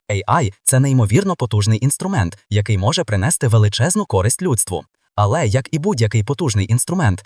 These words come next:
він вимагає обережного та відповідального ставлення. Розуміння його етичних аспектів і потенціальних ризиків — це не залякування, а необхідність для кожного з нас. Це наш спосіб контролювати майбутнє, а не бути контролюваними.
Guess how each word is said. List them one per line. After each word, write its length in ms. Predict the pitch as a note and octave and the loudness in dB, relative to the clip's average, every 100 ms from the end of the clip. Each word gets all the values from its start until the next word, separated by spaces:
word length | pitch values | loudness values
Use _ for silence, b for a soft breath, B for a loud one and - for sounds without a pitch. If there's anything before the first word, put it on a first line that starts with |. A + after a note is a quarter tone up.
| _ | _
він 200 | G2 A#2 | 0 2
вимагає 480 | G2+ F2+ F2 D#3+ D3 - | 2 0 0 -2 -2 -2
обережного 640 | F#2 F2+ F#2+ - D3 G2+ | -2 0 -2 0 0 0
та 140 | G2 | 0
відповідального 720 | B2 D#3 A#2+ C3 F#2+ E2+ F2+ B2+ | -4 -2 -2 0 -2 -2 -2 -2
ставлення. 540 | - D3+ G2 F2+ D2 _ _ - | 0 -2 -2 -4 -8 _ _ -2
Розуміння 520 | A2 A2 B2 C#3+ A#2 | 0 2 2 2 2
його 260 | G2+ G#2+ A#2 | 2 2 0
етичних 420 | G#2+ B2+ - G2 - | -2 -4 -4 -4 -4
аспектів 500 | - A#2+ F3 - F#2 B - | -4 -2 -2 -4 -6 B -4
і 80 | |
потенціальних 680 | G#2+ G#2+ A2+ A#2+ A#2+ G2 F2+ | -2 2 2 2 2 2 -2
ризиків — 480 | - E3+ C3 G2 - b | -2 -2 -2 -2 -6 b
це 160 | - G2 | -2 -2
не 160 | F2+ A2+ | 0 0
залякування, 680 | F#3+ B2+ G#2 G2 E2+ D#2 - b | 0 0 0 -2 -6 -8 -10 b
а 100 | G#2 | 2
необхідність 680 | F#2+ F#2 - G#2+ D3+ E3 G#2+ | 2 -2 -2 -2 0 -2 -4
для 140 | G2+ | -6
кожного 440 | G2+ F#2+ F#2+ F#2 G#2 | -2 -2 -2 0 0
з 60 | |
нас. 300 | G2+ D#2 - - _ _ | -2 -4 -8 -12 _ _
Це 160 | - G#2+ | -2 0
наш 200 | G#2 - | 0 -2
спосіб 400 | - C3 B2+ - | -4 -2 -2 0
контролювати 600 | A2 G#2 G#2 G2+ B2 F3 | 0 2 2 2 0 0
майбутнє, 500 | D3+ G#2+ G2+ G2 D#2+ _ - | 0 0 -2 -4 -10 _ -2
а 100 | G2+ | -2
не 100 | F#2 | -2
бути 280 | F#2+ - A2 | -4 -4 0
контролюваними. 760 | G#2+ G#2+ A2+ G2+ F2 D#2+ D#2 | 0 2 2 0 -4 -6 -8